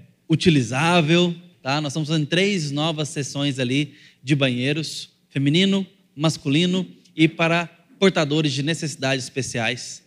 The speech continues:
bem acessível, como deve ser. E também nós vamos retirar aquela parede dos fundos ali, aquela parede na diagonal onde fica a nossa livraria. Vai passar uma linda porta de esquadria retrátil ali,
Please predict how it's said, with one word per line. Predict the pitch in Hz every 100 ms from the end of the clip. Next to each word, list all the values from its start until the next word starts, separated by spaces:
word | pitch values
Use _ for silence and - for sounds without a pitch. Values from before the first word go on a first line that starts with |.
| _ _ _
bem | 131 165
acessível, | 156 - 127 - 143 139 147 - _ _ _
como | - 151
deve | 139 147 131
ser. | - 120 101 _ - - -
E | 180
também | 175 208 190
nós | 208 202
vamos | 170 208 175
retirar | 190 208 - 185
aquela | 190 196 190
parede | - _ _ 190 170 185 202 180
dos | 180 -
fundos | 170 175 160 139 131
ali, | 123 123
aquela | 120 131
parede | 131 139 143
na | 147
diagonal | 139 139 156 147 147 147
onde | 139
fica | - 147
a |
nossa | 147 131
livraria. | 147 135 151 147 151 - - - - _
Vai | 139 147
passar | 160 147 175
uma | 170 156
linda | 143 196 226 190
porta | - 156 165 160
de | 139
esquadria | 143 - 143 123 147 160
retrátil | 143 135 131 131 127 147
ali, | 123 135 147